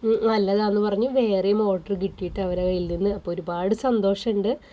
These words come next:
അപ്പോൾ ഇതൊക്കെയായിരുന്നു കേട്ടോ നമ്മളുടെ അന്നത്തെ ആ ഒരു കുക്കിംഗ് വീഡിയോ എന്ന് പറയുന്നത്. അപ്പോൾ എല്ലാവർക്കും നമ്മുടെ വീഡിയോ ഇഷ്ടപ്പെട്ടു എന്ന് വിചാരിക്കുന്നു. ഇഷ്ടപ്പെട്ടിട്ടുണ്ടെങ്കിൽ തീർച്ചയായിട്ടും എല്ലാവരും ലൈക്ക് ചെയ്യണം,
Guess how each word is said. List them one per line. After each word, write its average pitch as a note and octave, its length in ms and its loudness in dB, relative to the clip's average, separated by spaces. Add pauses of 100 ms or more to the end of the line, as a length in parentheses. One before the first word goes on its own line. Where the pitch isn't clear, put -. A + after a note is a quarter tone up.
(220)
അപ്പോൾ A#3+ 200 0
ഇതൊക്കെയായിരുന്നു B3 680 4
കേട്ടോ G#3+ 160 2
നമ്മളുടെ G3+ 400 0
അന്നത്തെ G3 360 0
ആ G3 80 0
ഒരു G3 180 2
കുക്കിംഗ് F#3+ 480 -4
വീഡിയോ F3 300 -2
എന്ന് F3+ 140 0
പറയുന്നത്. F#3 480 0 (460)
അപ്പോൾ G3+ 180 -2
എല്ലാവർക്കും G3 440 2
നമ്മുടെ B3 240 2
വീഡിയോ G#3+ 360 2
ഇഷ്ടപ്പെട്ടു G3 500 0
എന്ന് G3 120 4
വിചാരിക്കുന്നു. F#3 680 0
ഇഷ്ടപ്പെട്ടിട്ടുണ്ടെങ്കിൽ F#3+ 840 -4
തീർച്ചയായിട്ടും A#3+ 500 2
എല്ലാവരും G#3 280 4
ലൈക്ക് F#3+ 300 2
ചെയ്യണം, F3+ 340 0